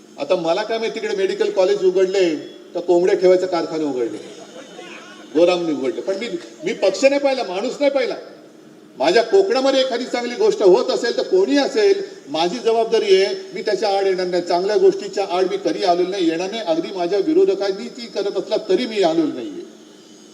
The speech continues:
ही वृत्ती आहे आमची, याला शिवशाही म्हणतात. पण हे स-, सरकारचं मेडिकल कॉलेज होऊ नये म्हणून कोण तिकडे जाऊन बसलं होतं,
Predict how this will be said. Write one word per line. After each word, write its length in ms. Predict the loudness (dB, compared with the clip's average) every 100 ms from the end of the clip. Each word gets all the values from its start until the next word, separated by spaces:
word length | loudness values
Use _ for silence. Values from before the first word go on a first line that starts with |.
| -20 -20 -20 -20 -20 -20 -20 -20 -20 -8 -4
ही 60 |
वृत्ती 360 | -4 -6 0 2
आहे 120 | 2
आमची, 200 | 0 -8 -10 -12 -20 -20 -20 -20 -20 -20 -20 -20 -20 -20 -14 -2
याला 220 | 0 2
शिवशाही 460 | 0 0 2 2 0
म्हणतात. 280 | -4 -8 -12 -16 -20 -20 -20 -20 -20 -20 -20 -20 -6
पण 100 | 0
हे 220 | 4 6 4
स-, 180 | 0 -12 -16 -20 -20 -20 -20 -20 -2
सरकारचं 540 | 0 2 0 2 0
मेडिकल 320 | 0 -2 -4
कॉलेज 380 | -2 -2 -4 -2
होऊ 220 | 0 0
नये 220 | -2 -4 -2
म्हणून 260 | -2 -2
कोण 280 | 0 2 2
तिकडे 260 | 0 -6 -2
जाऊन 220 | -2 0
बसलं 300 | 0 2 4
होतं, 640 | 4 4 0 0 -4 -8